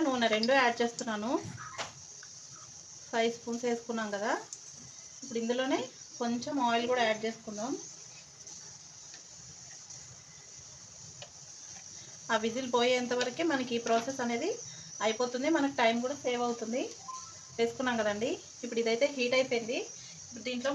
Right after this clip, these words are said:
మనం ముందుగా ఫ్రెష్గా దంచి పెట్టుకున్న అల్లం వెల్లుల్లి పేస్ట్ అయితే యాడ్ చేసుకోవాలి. నేనైతే కచ్చా పచ్చగానే దంచాను, మరి మెత్తగా అయితే పేస్ట్ చేయలేదు. కొంచెం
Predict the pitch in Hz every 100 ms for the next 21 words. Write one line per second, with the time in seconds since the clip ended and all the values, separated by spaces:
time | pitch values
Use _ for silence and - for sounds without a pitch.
0 | 269 262 247 233 247 294 339 247 226 -
1 | 269 285 240 240 254 247 226 285 392 -
2 | - - 226 233 247 262 262 254 240 233
3 | 254 247 269 233 240 233 - 208 202 240
4 | - - - - - - - - - 240
5 | 247 247 - 247 - 269 262 269 269 277
6 | 269 240 247 226 233 262 254 - 247 254
7 | 247 233 240 - - - - - - -
8 | - - - - - - - - - -
9 | - - - - - - - - - -
10 | - - - - - - - - -